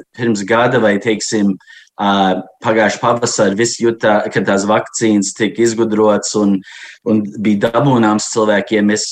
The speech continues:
jutamies varbūt, ka mēs bijām iznākuši no pandēmijas, un tagad izrādās, ka, ka nē, un, ā, un nav tik viegli pareģojums, kad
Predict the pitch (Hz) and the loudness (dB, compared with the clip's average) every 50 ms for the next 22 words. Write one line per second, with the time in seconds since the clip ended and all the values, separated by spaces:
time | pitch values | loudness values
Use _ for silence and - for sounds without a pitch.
0 | - - - 110 107 127 127 - 120 110 104 104 104 104 - 110 107 104 104 107 | -12 -12 -8 -4 -4 -4 -2 -2 0 0 2 2 0 -2 -2 0 0 0 0 -2
1 | 101 - - 101 104 104 107 104 - - - 110 107 107 101 98 101 101 98 - | -4 -2 0 0 0 2 0 -2 -6 -6 -4 0 0 2 2 2 2 2 0 -2
2 | - 131 147 156 143 139 127 98 92 - - 98 92 - 104 98 92 - - 98 | -2 -2 -2 0 0 0 0 0 -2 -2 -4 -8 -6 -2 -2 -2 -2 0 0 0
3 | 98 98 101 98 98 101 101 98 - 101 98 110 107 107 104 113 110 104 104 104 | 0 2 2 2 2 2 0 0 -2 -2 -2 0 0 0 0 0 -2 0 0 0
4 | 101 101 95 101 101 98 95 92 - - - 110 101 92 92 - - - - - | 0 2 0 0 0 0 -2 -2 -4 -4 -2 0 0 0 -2 -4 -10 -20 -20 -20
5 | - - - - _ _ _ _ _ _ - - - 110 101 107 123 143 135 120 | -20 -20 -20 -20 _ _ _ _ _ _ -14 -8 -4 0 0 2 2 2 4 2
6 | 117 117 - - - 151 139 - - 117 113 113 110 110 107 107 107 - - - | 2 0 0 -4 -8 -8 -8 -4 -2 0 0 2 2 2 2 2 0 -2 -6 -14
7 | - _ - 110 113 117 120 120 120 120 117 113 - - - _ _ _ _ _ | -16 _ -2 2 2 2 4 4 4 4 2 2 0 -4 -14 _ _ _ _ _
8 | _ _ _ - - 113 107 107 120 120 117 110 110 107 101 - - 117 120 123 | _ _ _ -4 -4 -4 -2 0 2 2 2 2 2 0 -2 -2 -4 -4 -2 -2
9 | 120 110 113 107 107 104 101 - - - 117 107 101 101 98 | -2 0 0 0 2 0 -2 -2 -4 -2 0 0 0 0 -4